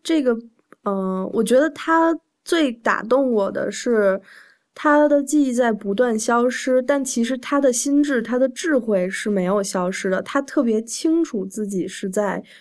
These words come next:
不断地丧失记忆，然后自己以前的一段一段的自我甚至都在离他而去。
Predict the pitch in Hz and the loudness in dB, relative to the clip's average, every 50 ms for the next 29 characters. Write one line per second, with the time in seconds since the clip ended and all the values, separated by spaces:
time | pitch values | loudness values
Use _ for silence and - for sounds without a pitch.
0 | - - _ _ _ - - 208 196 202 - 285 277 262 254 233 214 196 185 190 | -20 -20 _ _ _ -10 -8 -8 -6 -2 2 2 2 2 2 0 0 0 2 2
1 | 175 185 185 - 254 233 220 202 196 202 - 233 233 226 - - 247 247 220 202 | 2 0 0 0 0 2 2 0 -2 -2 -2 -4 -4 -4 -4 -4 -2 -2 -2 -2
2 | 196 196 190 185 185 180 180 180 196 214 214 208 - 226 208 202 202 214 - - | 0 0 0 0 0 0 -2 -2 -2 -2 -2 -2 -4 -6 -4 -4 -4 -6 -4 -4
3 | 202 180 - - 208 185 185 196 202 208 202 196 - 208 190 - - - 254 240 | -4 -4 -4 -4 -2 -2 -2 0 0 -2 -4 -4 -6 -8 -10 -6 -2 0 2 2
4 | 220 208 196 196 196 190 220 214 196 190 190 190 185 185 185 185 185 190 _ - | 2 2 0 -2 -2 0 0 0 0 0 -2 -2 -2 -2 -4 -4 -4 -8 _ -10
5 | - 233 220 202 190 185 - 185 - 226 208 202 190 180 185 196 202 196 196 202 | -6 -2 -2 0 0 0 -2 -2 -2 -2 -2 -2 -2 -2 0 0 0 2 2 0
6 | 190 180 170 175 185 - 196 190 185 190 - - 220 220 208 190 185 185 190 - | -2 -2 -4 -6 -6 -4 -4 -4 -4 -4 -4 -2 -2 0 0 0 -2 -4 -6 -6
7 | - 214 190 | -6 -6 -6